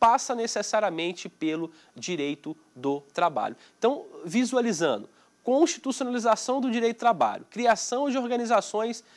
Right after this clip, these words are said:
internacionais, né? A própria O I T é o exemplo disso. Convenções internacionais, né? Acordos internacionais.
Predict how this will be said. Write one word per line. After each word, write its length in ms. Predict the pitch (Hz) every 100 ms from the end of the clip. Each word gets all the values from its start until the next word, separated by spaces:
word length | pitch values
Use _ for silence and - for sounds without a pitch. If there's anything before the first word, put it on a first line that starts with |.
| _ 202
internacionais, 960 | 214 240 220 214 220 185 110 - - _ _ _ 120
né? 260 | 147 196 - -
A 120 | 143
própria 540 | - 147 180 190 185 151
O 100 | 151
I 100 | 143
T 320 | - 165 185
é 80 | 165
o 80 | 175
exemplo 380 | 156 165 175 165
disso. 260 | 131 -
Convenções 680 | 196 226 247 220 - 277 254
internacionais, 920 | 254 247 233 226 226 208 202 160 110
né? 200 | 139 180 - - _
Acordos 580 | - - - 262 269 208
internacionais. 840 | 247 240 220 208 196 160 117 104